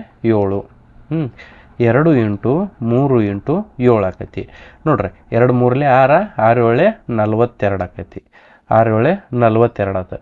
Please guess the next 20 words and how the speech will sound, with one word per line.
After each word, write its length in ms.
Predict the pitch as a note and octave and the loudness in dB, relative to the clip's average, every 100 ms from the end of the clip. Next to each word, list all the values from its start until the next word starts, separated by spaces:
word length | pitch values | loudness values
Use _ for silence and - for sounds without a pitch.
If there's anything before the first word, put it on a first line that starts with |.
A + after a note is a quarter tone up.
| - - _ | -18 -20 _
ಹೆಂಗಾರ 340 | A#2 B2+ A#2 G2+ C3+ A3 - _ | -2 2 2 2 0 -2 -4 _
ಇಲ್ಲಿ 260 | A#2 A2+ A2+ | -2 0 -2
ಏನ್ 160 | A#2 | -2
ಬರ್ತೈತ್ರಿ 380 | A2+ A2 A2 A2+ | -2 -4 -4 -4
ನಮಗ? 260 | A2 A2 B2+ A3 - - - _ | -4 -4 -2 -2 -4 -20 -20 _
ನಲವತ್ತೆರಡು 920 | A#2 A2 A#2 D3 - - - A2 G#2 G2 | 0 2 2 0 -4 -20 -6 -2 -2 -4
ಬರ್ತೈತಿ. 480 | G2 - F#2+ G2+ - - - - | -6 -10 -8 -10 -12 -20 -20 -6
ಇನ್ನ 200 | A#2+ A2 G#2+ E3+ F3+ - | -4 -2 -4 -6 -8 -6
one 200 | A2+ C3+ C#3+ | -2 0 2
divided 360 | C3 A#2 G#2+ | 2 0 -2
by 300 | G2+ G2+ G2+ - | -2 -2 -4 -4
two 360 | C#3 A2+ D3+ G3 - A#2 | -2 0 -2 -4 -6 -6
into 440 | G2+ A2+ A2+ E3+ - A2+ | -4 -2 -2 -4 -6 -4
dash 400 | G#2+ G2+ D3 - G3+ - _ _ _ | 0 0 0 -2 -8 -10 _ _ _
is 120 | A#2+ G#2+ | -2 0
equal 240 | G#2+ G#2+ G2+ B2+ | -2 -2 -2 -2
to 180 | F#3+ A3 _ | -4 -4 _
ನಲವತ್ತೆರಡು 1000 | A2 G#2+ G#2+ A2 - G#2 A2+ F#3+ - - | -2 0 0 -2 -4 -4 -4 -4 -6 -6
ಬರ್ಬೇಕು 380 | A2+ G#2+ G2 F#2+ | -4 -4 -6 -10
ನಮಗ. 180 | F#2+ G2+ | -12 -14